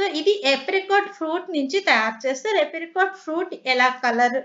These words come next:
ఆ color అవన్నీ కూడా అది ఏంటనేటటువంటి విషయం నేను ఇక్కడ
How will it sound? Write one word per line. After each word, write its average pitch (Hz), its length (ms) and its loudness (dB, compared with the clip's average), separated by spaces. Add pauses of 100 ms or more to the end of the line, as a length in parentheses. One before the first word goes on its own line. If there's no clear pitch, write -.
ఆ 226 260 0
color 240 340 0
అవన్నీ 226 340 -4
కూడా 254 240 -2 (300)
అది 247 160 2
ఏంటనేటటువంటి 240 1300 -2 (200)
విషయం 254 460 0
నేను 233 160 -2
ఇక్కడ 233 180 -2